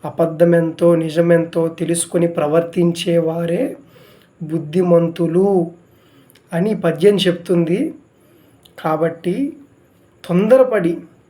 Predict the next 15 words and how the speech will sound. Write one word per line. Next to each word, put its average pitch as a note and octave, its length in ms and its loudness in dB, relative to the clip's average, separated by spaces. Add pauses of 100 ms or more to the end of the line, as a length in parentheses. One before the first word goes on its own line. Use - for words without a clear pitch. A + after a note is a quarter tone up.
(320)
విలువైన F3+ 500 2
స్నేహాలు, E3+ 840 0 (680)
విలువైన F3+ 520 4
బంధాలు E3+ 960 0 (920)
ఎవ్వరూ E3+ 440 2
తొందరపడి E3 520 -2
పోగొట్టుకోవద్దు. E3+ 1080 -2 (720)
చిన్నప్పటి F3+ 540 -2
పద్యాలు, E3+ 540 2
వేమన F3 420 4
పద్యాలు, E3+ 680 0 (600)
సుమతి F#3 460 0
పద్యాలు F3 720 2 (400)
ఎన్నో E3+ 380 2
ఉన్నాయి. E3+ 640 0